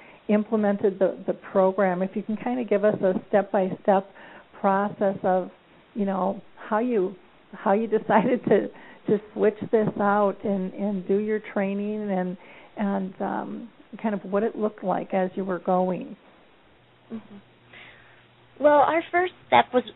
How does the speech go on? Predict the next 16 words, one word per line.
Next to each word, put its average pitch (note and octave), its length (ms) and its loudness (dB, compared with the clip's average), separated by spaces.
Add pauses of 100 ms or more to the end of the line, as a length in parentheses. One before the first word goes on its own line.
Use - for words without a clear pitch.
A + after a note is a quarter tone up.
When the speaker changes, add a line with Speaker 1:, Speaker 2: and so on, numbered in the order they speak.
(160)
Speaker 2:
it A3+ 280 2
was A3+ 220 6
really A#3+ 220 6
identifying G#3 760 0
leadership G3+ 560 -4
within G#3 380 -2
each G#3 100 -6 (180)
site, F3 340 2 (120)
uh, G3 320 2
people A3 240 4
who A3 320 2
believed G#3+ 640 0 (300)
in A#3 180 2
the, G3 200 4 (300)
in G3+ 140 2
the F#3+ 80 2